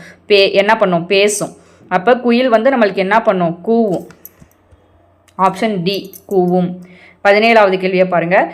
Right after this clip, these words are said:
உடல் நலம் என்பது டேஸ் இல்லாமல் வாழ்வது. நம்மளுடைய உடல் நலம் அப்படின்றது என்னது? நோய் இல்லாம வாழ்றது தான் உடல் நலம் அப்படின்றது. அப்ப ஆப்ஷன்ஸை பாருங்க. ஏ அணி, ஆப்ஷன் பி பனி, ஆப்ஷன் சி பிணி, ஆப்ஷன் டி மணின்னு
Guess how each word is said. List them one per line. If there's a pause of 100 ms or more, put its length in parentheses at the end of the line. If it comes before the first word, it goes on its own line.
(180)
உடல்
நலம்
என்பது
டேஸ்
இல்லாமல்
வாழ்வது.
நம்மளுடைய
உடல்
நலம்
அப்படின்றது
என்னது?
நோய்
இல்லாம
வாழ்றது
தான்
உடல்
நலம்
அப்படின்றது. (680)
அப்ப (400)
ஆப்ஷன்ஸை
பாருங்க. (120)
ஏ
அணி,
ஆப்ஷன்
பி (240)
பனி,
ஆப்ஷன்
சி
பிணி,
ஆப்ஷன்
டி
மணின்னு